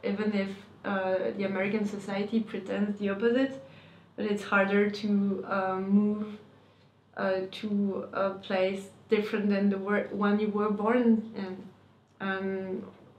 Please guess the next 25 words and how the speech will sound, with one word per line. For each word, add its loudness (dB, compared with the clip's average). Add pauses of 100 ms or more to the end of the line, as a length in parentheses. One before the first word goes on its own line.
as -2
education -2
is 0
not 4
free, 4 (160)
as, -6
uh, 0 (680)
uh, -2 (100)
it's, -6 (1300)
there's, 2
like, -2 (340)
a 0
real, 4 (480)
um, -4 (960)
it's -6
a 0
real 2
ladder, 4
and 0
society, -6 (680)
um, -2 (100)
is 4
not 4
helping -2
you -2